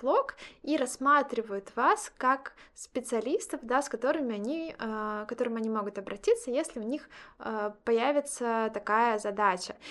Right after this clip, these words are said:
И здесь как раз очень классно, что вы, э, даже через какой-то контент, может быть, обучающий, да, или даже через свой процесс работы,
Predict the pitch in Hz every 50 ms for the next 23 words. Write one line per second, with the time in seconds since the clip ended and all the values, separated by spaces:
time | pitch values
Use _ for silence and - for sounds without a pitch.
0 | - 302 - 262 262 240 233 226 262 302 415 494 - - 320 294 - 285 302 302
1 | 294 277 - 262 247 233 269 277 339 440 - - - 294 - - - 254 247 254
2 | 285 285 262 233 226 - - - - - - - 226 226 220 214 220 262 269 269
3 | 269 262 247 226 - - 269 262 254 240 - 247 233 - 269 262 254 - 226 226
4 | 233 233 233 233 269 254 247 226 226 233 226 233 240 240 233 233 226 208 214 214
5 | 214 - - - 220 220 226 220 226 - 285 320 415 539 539 480 - - - 254
6 | 214 233 247 277 - - 254 247 240 233 208 254 247 240 233 233 - 233 240 233
7 | - - - 254 254 233 233 - 214 220 - 240 226 226 - 220 208 208 - 269
8 | 339 466 453 - 285